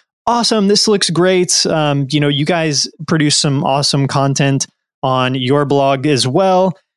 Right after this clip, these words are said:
Would you be interested in taking some, uh, more outside contributed pieces?" Um, so again, didn't upfront ask about, you know, "What's your budget?" or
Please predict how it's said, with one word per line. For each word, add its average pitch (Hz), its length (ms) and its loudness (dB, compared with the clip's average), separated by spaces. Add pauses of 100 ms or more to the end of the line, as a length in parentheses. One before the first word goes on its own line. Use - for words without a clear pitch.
(100)
Would 143 260 2
you 160 260 2
be 156 300 2
interested 156 600 0
in 139 420 0 (320)
taking 147 560 -2
some, 135 560 -2 (440)
uh, 127 220 0
more 139 520 0
outside 147 480 -2
contributed 135 720 0
pieces?" - 580 -2 (300)
Um, 117 340 -2
so 127 300 0
again, 131 340 -2 (360)
didn't 165 320 0 (100)
upfront 151 560 -2
ask 139 320 -4
about, 131 420 -2
you 131 60 -2
know, 127 140 0
"What's 175 240 -2
your 170 120 4
budget?" 143 460 -2
or 131 300 0